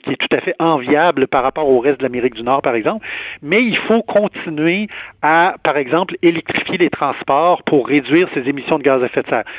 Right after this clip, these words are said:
Pour contrôler le climat, c'est bien simple. Euh, ben, je veux dire, c'est bien simple à dire, là. Euh, il faut réduire les émissions de gaz à effet de serre. C'est la solution qu'il faut faire. Donc, concrètement, c'est tout ce qui a rapport à l'énergie, l'auto, le chauffage. Aussitôt qu'on consomme d'énergie,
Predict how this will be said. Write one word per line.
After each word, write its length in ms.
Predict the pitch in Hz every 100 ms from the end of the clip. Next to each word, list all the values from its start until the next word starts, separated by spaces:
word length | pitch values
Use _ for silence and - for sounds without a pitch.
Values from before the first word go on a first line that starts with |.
| - - -
Pour 160 | 190
contrôler 380 | - 226 - 202
le 60 | 196
climat, 360 | - 175 190 -
c'est 120 | 139
bien 240 | 113 175 226
simple. 420 | 214 214 233 208
Euh, 200 | 214 160
ben, 160 | 135 127
je 60 |
veux 60 | 131
dire, 80 | 131
c'est 100 | 143
bien 140 | 139 135
simple 200 | 165 139
à 100 | 117
dire, 400 | 113 185 226 185
là. 160 | 190 196 - - -
Euh, 140 | 156 147
il 100 | 135
faut 200 | 175 180
réduire 460 | 156 143 180 175 185
les 180 | 143 135
émissions 340 | 151 147 160
de 40 |
gaz 240 | 123 139 135
à 40 |
effet 140 | 123 113
de 60 |
serre. 240 | 131 104 107 - -
C'est 300 | 160 156 165 - - - -
la 220 | 139 -
solution 320 | 135 120 156
qu'il 60 | 135
faut 80 |
faire. 160 | 123 165
Donc, 180 | 143 147
concrètement, 600 | 196 190 - - 151 165
c'est 60 | 151
tout 100 | -
ce 60 |
qui 60 | -
a 40 |
rapport 240 | 214 156 165
à 60 |
l'énergie, 600 | 143 143 135 117 135 156 - - - -
l'auto, 560 | 151 175 - 175 165 160
le 140 | 147
chauffage. 720 | - 160 135 156 151 156 151
Aussitôt 240 | 165 - 214
qu'on 160 | 170
consomme 420 | - 190 170 190
d'énergie, 540 | 165 156 139 120 139